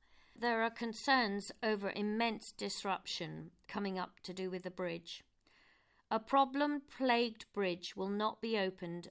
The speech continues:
over concerns it could get stuck in the lifted position and disrupt a seaside town during the busy summer season. The Haven Bridge, spanning the River Yare in Great Yarmouth, is currently broken due to electrical issues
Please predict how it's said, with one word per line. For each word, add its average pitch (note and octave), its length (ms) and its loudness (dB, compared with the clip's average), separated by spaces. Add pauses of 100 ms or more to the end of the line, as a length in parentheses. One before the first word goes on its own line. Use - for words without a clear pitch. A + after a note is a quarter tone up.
over G3+ 240 -2
concerns F#3+ 600 -2
it F#3+ 120 -10
could G3 280 -8
get - 240 -6
stuck - 500 -4
in G#3 160 -2
the G#3+ 60 0
lifted A#3 480 -4
position F3+ 520 -4 (440)
and G#3+ 160 0
disrupt A3+ 520 0
a A#3 60 -2
seaside G#3+ 640 -2
town F#3 380 -2
during G3 320 -2
the G#3 60 -6
busy G3+ 340 -2
summer F#3+ 320 -4
season. E3+ 640 -4 (680)
The A3 120 2
Haven C#4 420 2
Bridge, F#3+ 400 -2
spanning G#3+ 480 0
the G#3 100 -2
River G#3 220 -2
Yare F3+ 380 0
in F#3+ 100 -4
Great G3 280 -2
Yarmouth, E3+ 380 -2
is G#3+ 140 -2
currently A#3+ 480 0
broken A3+ 540 2
due G3 240 -4
to A3+ 160 -6
electrical A#3 580 0
issues D#3+ 460 -6